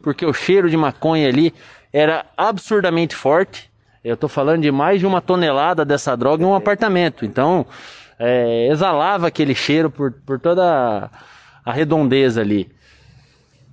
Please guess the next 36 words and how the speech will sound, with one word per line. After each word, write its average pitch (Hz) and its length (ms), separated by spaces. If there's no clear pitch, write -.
Com 226 180
isso, 247 240
fizemos 202 400
a 190 60
prisão 170 360
desse 165 220
indivíduo. 170 340
Ele 151 80
é 143 60
maior, 143 420
tem 131 140
vinte 131 260
e 135 40
dois 113 260
anos, 170 560
já 151 280
tem 180 200
passagem. 160 720
E 151 1300
com, 180 260
junto 175 300
com 180 120
ele 190 220
foi 208 140
encaminhada 185 480
essa 170 180
grande 180 300
quantidade 156 460
de 139 80
droga. 151 340
A 147 40
gente 151 180
ainda 151 160
não 180 120
sabe 160 300
precisar, 147 720